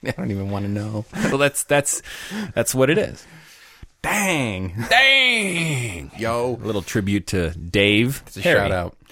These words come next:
Speaker 2: Shout out.
Speaker 1: So, yeah, th-, there, there's Adam Pac-Man Jones, who has been suspended for the entire two thousand seven football season. And that's because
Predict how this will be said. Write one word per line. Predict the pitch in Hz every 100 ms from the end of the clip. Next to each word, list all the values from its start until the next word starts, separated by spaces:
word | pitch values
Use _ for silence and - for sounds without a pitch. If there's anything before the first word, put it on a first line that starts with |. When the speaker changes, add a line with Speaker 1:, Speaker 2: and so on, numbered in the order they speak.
| -
Speaker 2:
Shout | - 95 80 80
out. | 78 - _ _
Speaker 1:
So, | - 147 139
yeah, | 156 117
th-, | 92 - 104
there, | - 135 127 123
there's | - 120 110
Adam | 147 185
Pac-Man | 147 147 139 123 113
Jones, | 101 110 104 95 95 -
who | - 117 113 110 107 107 107 _ _ _ -
has | 131 113
been | 123
suspended | 113 123 - 143 147
for | -
the | 113
entire | 104 - 143 156 160
two | - 156
thousand | - 123 123 123 110
seven | - 113 110 107 101
football | - 120 - 98 90
season. | 87 - 90 82 - - _ _ _ _ _ _ _
And | 110 110
that's | 131 -
because | 190 139 104 95 98 -